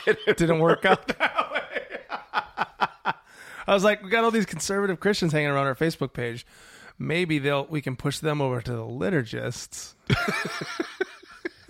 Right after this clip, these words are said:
Speaker 2: But that, that has taught me a lot about, like, what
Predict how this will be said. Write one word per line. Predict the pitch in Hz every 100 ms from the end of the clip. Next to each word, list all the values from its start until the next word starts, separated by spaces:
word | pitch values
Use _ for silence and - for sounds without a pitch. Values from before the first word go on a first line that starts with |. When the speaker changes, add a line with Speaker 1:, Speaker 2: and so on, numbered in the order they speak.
| - - - _ - - - - - - - - - - - - - - - - - - - _ -
Speaker 2:
But | 202 220
that, | 254 254 - _ - - - - - - 165
that | 226 233
has | 185
taught | 202 214
me | 190
a | 165
lot | 160 170 139
about, | 135 139 135
like, | 131 - - _ _ _ - - _ _ -
what | 131 147 160 -